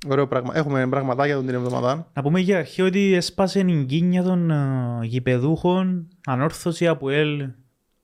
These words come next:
Speaker 2: και Άρης, που δεν είχαν νίκη στην έδρα τους. Εντάξει, ο Άρης του Αντώνης Παπαδόπουλος.
Speaker 1: Ε, τα δύο είναι στο Αντώνης Παπαδόπουλος, η
Speaker 2: Ναι.
Speaker 1: γκίνια.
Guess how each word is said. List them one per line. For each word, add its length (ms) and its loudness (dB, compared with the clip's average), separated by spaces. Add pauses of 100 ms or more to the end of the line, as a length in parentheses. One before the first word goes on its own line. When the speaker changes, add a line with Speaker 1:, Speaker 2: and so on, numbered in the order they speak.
(260)
Speaker 2:
και 180 -4
Άρης, 580 -2
που 80 -2
δεν 280 0
είχαν 220 -2
νίκη 200 -4
στην 200 -8
έδρα 280 -4
τους. 160 -8
Εντάξει, 300 -6
ο 60 0
Άρης 200 -4
του 100 -8
Αντώνης 220 -6
Παπαδόπουλος. 680 -2
Speaker 1:
Ε, 40 -6
τα 120 2
δύο 100 2
είναι 80 2
στο 120 0
Αντώνης 180 0
Παπαδόπουλος, 480 -2
η 100 -8
Speaker 2:
Ναι. 80 -2
Speaker 1:
γκίνια. 440 -2